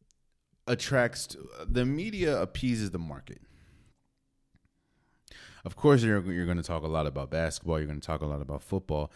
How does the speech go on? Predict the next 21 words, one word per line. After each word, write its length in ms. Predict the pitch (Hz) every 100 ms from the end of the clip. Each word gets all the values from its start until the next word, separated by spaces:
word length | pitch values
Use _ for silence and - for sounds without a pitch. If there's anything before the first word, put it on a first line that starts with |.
| - - -
But 400 | 95 92 - - _ _ _ _ _ _ _ _ -
the 100 | 131
M 160 | 135
L 160 | 127 117
B 220 | 101 120
is 100 | 104
supposed 640 | - 87 - 147 165 - -
to 100 | 98
be 380 | 98 87 90 101 - - - - - 85
the, 300 | 98 92 85 85
the 80 |
most 340 | 104 117 107 -
popular 480 | - 131 127 113 101
sport 420 | - 131 131 85
in 60 |
the 80 | 101
United 320 | 95 101 92
States. 340 | - 123 87 104
Yet 180 | 120 117
and 80 |
still, 400 | 117 127 123 113